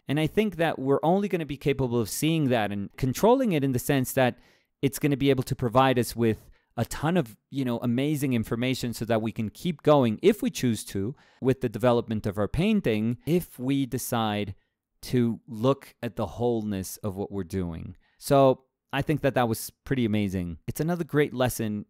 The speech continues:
in what a little bit of distance can do for our understanding of things. That was really cool this week. Tomorrow, we usually have Friday videos. We're not gonna be able to do a Friday video for tomorrow, so we're so sorry. We're so sorry.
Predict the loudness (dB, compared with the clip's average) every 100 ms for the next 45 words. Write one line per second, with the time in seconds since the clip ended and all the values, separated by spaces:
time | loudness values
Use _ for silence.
0 | -6 -4 -2 -2 -6 _ -4 -2 -2 _
1 | _ _ -6 0 0 2 0 0 -2 -2
2 | -2 -2 -2 -6 -10 -4 -4 0 0 2
3 | 0 -4 -12 _ _ _ _ 0 4 6
4 | 6 4 2 0 -2 -2 -2 0 -2 -4
5 | -6 -6 -6 -6 -10 -16 -20 _ -8 2
6 | 2 2 0 0 -2 -2 -2 -4 -8 -8
7 | -8 -8 -20 _ _ _ _ _ -6 2
8 | 4 6 6 4 2 -2 -2 -2 -2 -2
9 | -2 -4 -2 0 2 2 0 2 2 4
10 | 4 2 0 -4 0 2 2 0 0 2
11 | 2 2 -2 -4 -2 -2 0 -2 0 0
12 | 0 0 0 -2 -2 -8 -6 -4 -2 -2
13 | -2 -4 -4 -4 -2 4 6 6 4 4
14 | 4 4 4 0 -2 -8 -8 -4 -2 -2
15 | -2 -4 -4 -4 -6